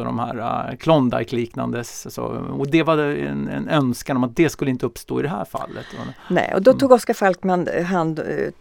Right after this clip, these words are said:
Speaker 2: då, då kontaktade han några personer som han hade träffat tidigare i livet, i sitt yrkesliv.
Speaker 1: Mm.
Speaker 2: Och bland annat så var det en man som heter Jan Åkerlund som, eh, blev uppkallad och fick, fick rita bostäderna, nästan allihopa i
Speaker 1: Mm.
Speaker 2: samhället.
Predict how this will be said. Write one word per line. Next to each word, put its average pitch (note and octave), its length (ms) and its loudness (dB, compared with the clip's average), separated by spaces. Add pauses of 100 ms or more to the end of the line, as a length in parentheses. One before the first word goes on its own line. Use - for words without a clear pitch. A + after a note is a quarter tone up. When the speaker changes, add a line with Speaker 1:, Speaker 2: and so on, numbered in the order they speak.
Speaker 2:
då, G3 140 4
då A3 140 2
kontaktade E3+ 520 0
han D3+ 180 -2
några D3+ 200 -4
personer D3 360 -8
som D3 120 -12
han C#3 100 -6
hade C3+ 120 -6
träffat - 640 -12
tidigare G3 380 8
i F3 40 8
livet, C#3 280 -2
i - 20 -12
sitt - 180 -10
yrkesliv. D3 460 -6
Speaker 1:
Mm. A2+ 120 -4 (160)
Speaker 2:
Och - 280 -12
bland F3+ 200 0
annat F#3 100 -2
så - 80 -10
var F#3 100 2
det E3+ 80 0
en D#3+ 60 0
man D3+ 180 -4
som - 140 -10
heter D3 140 -8
Jan D3+ 220 -4
Åkerlund F3 640 4 (200)
som, D#3 480 -6
eh, - 280 -6
blev D#3 220 -4
uppkallad D#3 600 -4
och - 140 -12
fick, - 360 -12
fick F3 160 -6
rita G3 460 2 (380)
bostäderna, F3+ 600 2
nästan F3+ 280 -4
allihopa F3+ 500 0
i - 20 0
Speaker 1:
Mm. D#3 40 -2
Speaker 2:
samhället. - 640 -4